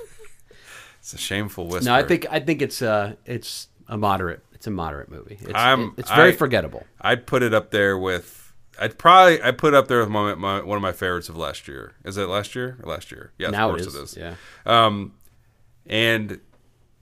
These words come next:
Speaker 1: it's a movie that grew on me. I really, really like it. Um, I think people should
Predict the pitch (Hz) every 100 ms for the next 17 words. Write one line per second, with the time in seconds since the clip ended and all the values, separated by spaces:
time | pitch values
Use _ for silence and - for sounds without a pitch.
0 | _ 98 104 107 110 113 110 95 120 120
1 | 120 113 98 98 110 110 107 104 104 95
2 | 95 90 95 87 - - - 87 87 85
3 | 80 - _ _ _ _ _ - 87 -
4 | 87 95 82 82 - 82